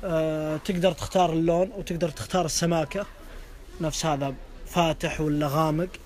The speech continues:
وأيضًا تقدر ت-، تحط لكم زي المخططات هذه حقت الملعب. وفيه بعد الشكل الثاني اللي هو هذا، يحط لك الفاتح والغامق بنفس ال-، الفرشة، والبيع باللفة، واللفة الواحدة خمسين متر.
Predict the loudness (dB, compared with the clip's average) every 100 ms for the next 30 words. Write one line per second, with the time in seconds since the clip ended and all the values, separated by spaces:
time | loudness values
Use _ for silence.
0 | -16 -16 -14 -8 0 2 4 0 -6 -10
1 | -14 -8 -2 -2 -2 -8 -6 -4 -2 -4
2 | -6 -6 -4 -2 -2 -2 -2 2 2 0
3 | -4 -4 0 0 0 0 0 -2 -6 -8
4 | -4 -2 0 2 2 0 -2 -4 -14 -14
5 | -14 -14 -8 -6 0 2 2 2 0 -2
6 | 0 0 0 -2 0 2 4 4 -2 -8
7 | -12 -12 -8 0 2 4 4 2 2 0
8 | -2 -10 -14 -12 -12 -12 -10 -6 -2 0
9 | 2 2 2 2 4 4 2 2 4 4
10 | 2 2 0 0 0 -2 0 0 0 -2
11 | -4 2 2 2 0 -2 -6 -14 -14 -14
12 | -12 -6 4 6 8 6 6 4 4 -2
13 | -10 -10 -12 -2 2 2 2 2 2 2
14 | -2 -2 4 4 4 -2 -6